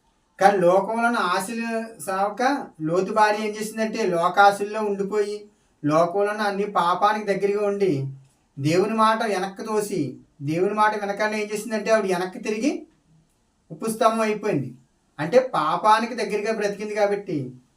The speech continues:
దేవుని మాట వినలేదు. మనం పాపానికి దగ్గరగా ఉంటే దేవుని మనం చూడలేము, దేవుని వాక్యాన్ని మనం దగ్గరగా అవ్వలేము. అందుకే దేవుని మాట విని ఎనిమిది మంది రక్షించబడ్డారు. అక్కడ ఎవరంటే నోవా కుటుంబం,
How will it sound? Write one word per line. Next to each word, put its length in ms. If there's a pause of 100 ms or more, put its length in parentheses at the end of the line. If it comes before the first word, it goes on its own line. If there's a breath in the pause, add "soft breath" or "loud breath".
దేవుని 320
మాట 240
వినలేదు. 400
మనం 200
పాపానికి 560
దగ్గరగా 360
ఉంటే 420
దేవుని 360
మనం 240 (100)
చూడలేము, 520 (360 soft breath)
దేవుని 320
వాక్యాన్ని 440
మనం 140
దగ్గరగా 400
అవ్వలేము. 340 (560)
అందుకే 320
దేవుని 380
మాట 260
విని 400 (280)
ఎనిమిది 300
మంది 240
రక్షించబడ్డారు. 720 (720)
అక్కడ 220
ఎవరంటే 760 (420)
నోవా 320
కుటుంబం, 640